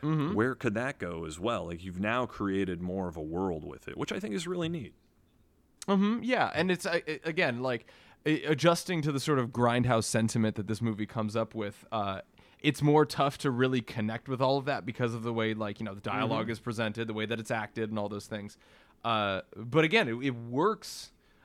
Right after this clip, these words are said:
Speaker 1: on paper for a lot of those <laughs> things. Uh, and, you know, it, it's, again, I, I respect it for what it's done, uh, on paper
Speaker 2: Yeah.
Speaker 1: and what, uh,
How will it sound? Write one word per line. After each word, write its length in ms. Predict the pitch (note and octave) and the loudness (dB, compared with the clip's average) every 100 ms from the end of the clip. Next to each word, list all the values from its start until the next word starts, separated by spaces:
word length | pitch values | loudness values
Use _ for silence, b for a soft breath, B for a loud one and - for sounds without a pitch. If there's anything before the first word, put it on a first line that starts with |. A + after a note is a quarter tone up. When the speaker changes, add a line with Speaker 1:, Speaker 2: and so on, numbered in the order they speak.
| b | b
Speaker 1:
on 220 | C#3 E3 | 0 0
paper 360 | C3+ D#3 - C3+ | 0 -2 -2 -4
for 160 | - B2+ | -2 -4
a 60 | |
lot 200 | A#2+ C#3 | -2 -2
of 80 | D3 | 0
those 220 | C#3+ C3+ | 0 -2
<laughs> 20 | |
things. 540 | - F#3 F#3+ C3 - - B B B B | -4 -2 -2 -2 -6 -12 B B B B
Uh, 400 | C3 B2+ A#2+ A2+ G#2+ - _ | 0 2 2 0 -2 -10 _
and, 480 | C#3+ C3+ C3+ C3 A#2+ - | -2 0 0 -4 -8 -8
you 140 | D3 | -4
know, 180 | C#3 B2 | -2 -2
it, 180 | - C#3+ | -6 -8
it's, 260 | - D3+ - | -8 -10 -6
again, 260 | F3+ F3+ B2 | 0 2 2
I, 220 | - E3 - | 0 -4 -4
I 100 | E3 | -4
respect 600 | D3 D3 - - A3 - | -4 -6 -6 -2 -2 -2
it 120 | G#3+ | -4
for 120 | G3 | -2
what 200 | E3+ D#3+ | 0 2
it's 180 | C#3+ B2 | 0 -4
done, 520 | A#2 C#3 D3+ D#3+ F3 - - | 0 2 2 0 -4 -8 0
uh, 280 | C3 B2+ - | 4 4 4
on 220 | C3 C3 | 0 0
paper 440 | - D3+ D#3 D#3+ | -2 -2 0 0
Speaker 2:
Yeah. 140 | F#3 C3+ | 2 2
Speaker 1:
and 200 | B2 A#2 | 0 -4
what, 400 | A#2+ B2 A#2 - - | -2 0 0 -8 -4
uh, 380 | B2 A2 G2+ | -2 0 -4